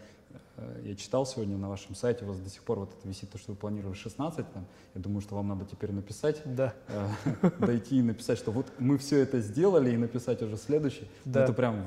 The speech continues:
Speaker 1: великолепно, когда ты видишь, что люди планировали, и они этого всего достигли. Это очень круто. Ну что ж, э, дорогие друзья, э, мы посмотрели с вами ещё один кейс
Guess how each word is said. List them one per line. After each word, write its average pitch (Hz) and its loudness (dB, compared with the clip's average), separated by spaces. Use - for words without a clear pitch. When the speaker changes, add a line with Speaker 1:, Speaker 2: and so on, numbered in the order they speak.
Speaker 1:
великолепно, 117 2
когда 95 -6
ты 107 -8
видишь, 131 0
что - -10
люди 101 -2
планировали, 104 0
и - -6
они 101 -2
этого 95 -8
всего 104 -10
достигли. 95 -8
Это - -6
очень 98 -8
круто. 104 -6
Ну 277 4
что 196 6
ж, - 2
э, 107 -8
дорогие 107 0
друзья, 117 2
э, 98 -8
мы 101 -4
посмотрели 117 0
с - -18
вами 113 0
ещё 110 -2
один 104 0
кейс 165 -2